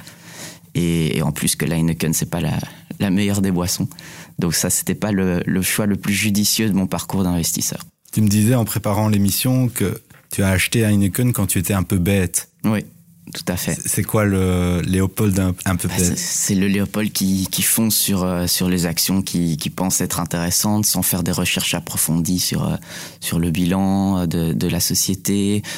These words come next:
Speaker 1: sur des chiffres clés, euh, qui permettent d'analyser la valorisation d'une action. Ça, c'est, c'est ça le Léopold bête. <laughs>
Speaker 2: Donc, euh, plus impulsif que,
Speaker 1: Ouais,
Speaker 2: que
Speaker 1: voilà,
Speaker 2: réfléchi.
Speaker 1: c'est ça, moins réfléchi, plus, ouais.
Speaker 2: Et comment tu fais pour, euh,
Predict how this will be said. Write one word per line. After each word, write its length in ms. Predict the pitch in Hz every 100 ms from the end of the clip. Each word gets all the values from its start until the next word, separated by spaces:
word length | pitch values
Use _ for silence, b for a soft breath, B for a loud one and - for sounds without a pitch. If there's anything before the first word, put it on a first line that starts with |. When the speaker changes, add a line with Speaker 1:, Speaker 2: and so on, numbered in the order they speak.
| B -
Speaker 1:
sur 180 | 87
des 140 | 82 90
chiffres 400 | - 87 - 87
clés, 420 | - 98 98 95
euh, 140 | 82
qui 120 | 82 -
permettent 360 | 87 82 85
d'analyser 520 | 80 90 85 85 85
la 120 | 78 78
valorisation 720 | 80 80 73 73 73 - 87
d'une 220 | 85 82
action. 340 | 76 - 98 - - -
Ça, 140 | -
c'est, 200 | - -
c'est 220 | 165 -
ça 200 | - 85
le 80 | 80
Léopold 420 | 82 80 - 80
bête. 260 | 69 - - B B B
<laughs> 360 | B - 117 -
Speaker 2:
Donc, 200 | 98 -
euh, 240 | 92 87
plus 360 | 85 - 113 101
impulsif 680 | 95 - 95 - 110 - -
que, 120 | -
Speaker 1:
Ouais, 360 | 113 92 87 85
Speaker 2:
que 120 | -
Speaker 1:
voilà, 240 | 90 87 85
Speaker 2:
réfléchi. 220 | 87 80
Speaker 1:
c'est 80 | -
ça, 140 | 80
moins 180 | 85 92
réfléchi, 560 | 92 - 90 - 90 90
plus, 240 | - 85
ouais. 440 | 95 - - - B B -
Speaker 2:
Et 80 | 90
comment 240 | 104 104
tu 160 | 107 104
fais 260 | - 113
pour, 400 | 107 - 101 90
euh, 480 | 92 90 87 87 85